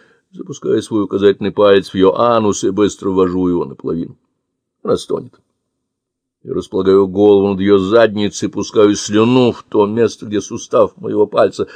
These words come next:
зажат кольцевой мышцей, а затем ввожу его целиком. Она снова стонет, и я начинаю ритмичные движения пальцем туда-сюда,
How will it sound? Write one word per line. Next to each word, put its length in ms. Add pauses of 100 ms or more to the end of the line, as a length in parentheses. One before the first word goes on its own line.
зажат 400
кольцевой 420
мышцей, 540
а 60
затем 200
ввожу 240
его 160
целиком. 460 (1700)
Она 140
снова 360
стонет, 760
и 40
я 120
начинаю 340
ритмичные 720
движения 420
пальцем 480
туда-сюда, 800